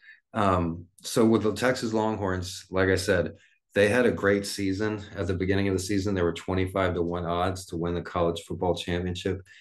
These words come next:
They were, like, fifteen to one odds even to make the college football playoff. And I looked at their schedule at the beginning of last season, and I said, "Hey, the Longhorns play, uh, ten of their twelve games on Texas soil."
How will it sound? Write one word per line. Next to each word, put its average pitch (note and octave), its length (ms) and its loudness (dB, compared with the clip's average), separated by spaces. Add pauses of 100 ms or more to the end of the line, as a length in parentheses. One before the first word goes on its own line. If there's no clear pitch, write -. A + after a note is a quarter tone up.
(180)
They F2 100 4
were, E2+ 260 6
like, E2 160 -2
fifteen F#2+ 520 -2
to F#2 80 2
one F2 180 -2
odds F2+ 300 -2
even F2 160 -4
to F2 80 -6
make F2 240 -4
the E2+ 80 -10
college F2 340 0
football E2+ 400 -2
playoff. G2 460 2 (320)
And F#2+ 100 0
I G2+ 60 6
looked A2+ 240 4
at A#2+ 80 0
their G#2+ 140 2
schedule G#2 400 0
at F2+ 40 -4
the F2 60 -6
beginning F#2 300 -4
of E2+ 80 -2
last G2 280 -2
season, F2 380 -6
and E2 120 -6
I D#2+ 60 -4
said, E2 380 -6
"Hey, F#2+ 420 -2 (380)
the F#2 80 -6
Longhorns G2+ 840 0
play, F#2 380 -2 (400)
uh, F#2+ 260 -2
ten C3 300 0
of C3+ 140 4
their G2+ 160 4
twelve G#2+ 460 2
games G2 420 -4
on G2 320 -2
Texas F#2+ 580 -6
soil." F#2 640 -4